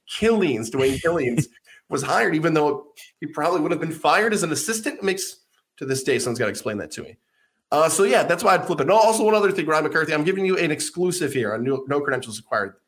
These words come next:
Speaker 2: Ooh.
Speaker 1: I, it's my biggest regret in two thousand twenty-one. I was told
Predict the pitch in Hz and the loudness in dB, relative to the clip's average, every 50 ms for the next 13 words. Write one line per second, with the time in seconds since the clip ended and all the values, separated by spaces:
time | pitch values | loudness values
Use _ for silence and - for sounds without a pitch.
0 | _ _ _ _ _ _ _ _ - - - 180 269 330 226 - 165 170 165 - | _ _ _ _ _ _ _ _ -6 -2 2 2 4 4 2 2 2 0 0 0
1 | - - 165 - - 175 170 165 143 131 120 - - 175 202 202 269 214 - 185 | -2 -4 -4 -2 0 0 2 2 0 -2 -4 0 2 2 4 4 2 0 0 -2
2 | 170 156 143 165 165 143 123 120 131 120 117 110 107 101 101 113 113 - 120 107 | -4 -2 0 0 2 0 0 -4 -4 -4 -2 -2 -2 -4 -6 -8 -10 -8 -8 -8
3 | 95 85 69 - _ _ _ _ _ _ _ _ _ _ _ _ _ _ _ _ | -8 -10 -12 -16 _ _ _ _ _ _ _ _ _ _ _ _ _ _ _ _
4 | _ _ _ _ - 135 165 202 233 269 269 254 214 214 - - - 190 202 208 | _ _ _ _ 0 2 4 4 4 2 2 0 -2 -4 -6 -6 -2 0 2 2
5 | 185 - - 107 107 - | 2 2 -2 -6 -10 -16